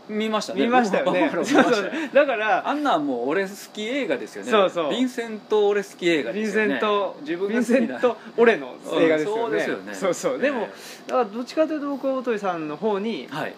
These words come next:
Speaker 2: まあ、近いシンパシーっていうか、
Speaker 1: あー、
Speaker 2: 結構感じながら
Speaker 1: そうですか。あ、ありがとうございます。
Speaker 2: 見ていたり、
Speaker 1: ありがとうございます。
Speaker 2: まあ、するんですよ。
Speaker 1: はい。
Speaker 2: なんか、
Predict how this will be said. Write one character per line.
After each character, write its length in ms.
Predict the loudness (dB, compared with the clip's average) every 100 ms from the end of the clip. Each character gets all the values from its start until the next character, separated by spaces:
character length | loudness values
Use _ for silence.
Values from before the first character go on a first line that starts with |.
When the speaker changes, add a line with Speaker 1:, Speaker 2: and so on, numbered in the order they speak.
| -10
Speaker 2:
ま 120 | -6
あ、 60 | -6
近 300 | -8 -10 -6
い 220 | -4 -4 -8 -20 -20 -20 -20 -18
シ 200 | -8 -6
ン 80 | -4
パ 120 | -6
シ 180 | -6 -10
ー 20 |
っ 20 | -2
て 40 |
い 40 | 0
う 20 |
か、 380 | 2 0 0 -2
Speaker 1:
あ 60 |
ー、 40 | -2
Speaker 2:
結 160 | -2
構 60 | -2
感 260 | -2 -2 -4
じ 120 | -4
な 80 | -2
が 20 |
ら 40 | 0
Speaker 1:
そ 60 |
う 0 |
で 20 |
す 20 | 2
か。 100 | 2
あ、 40 |
あ 20 |
り 40 | 2
が 80 | -2
と 60 |
う 20 |
ご 60 | -6
ざ 100 | -6
い 60 | -8
ま 160 | -12
す。 100 | -12
Speaker 2:
見 80 | -8
て 160 | -6 -6
い 80 |
た 180 | -6 -8
り、 240 | -8 -12 -16 -14
Speaker 1:
あ 60 | -12
り 80 | -12
が 60 |
と 80 | -12
う 20 |
ご 60 | -14
ざ 80 | -14
い 20 |
ま 100 | -16
す。 100 | -18 -18
Speaker 2:
ま 60 | -16
あ、 20 |
す 140 | -4
る 160 | -2 -2
ん 60 | -4
で 80 |
す 140 | -6 -12
よ。 100 | -10
Speaker 1:
は 220 | -8 -8
い。 60 | -6
Speaker 2:
な 120 | -6
ん 20 |
か、 240 | -4 -4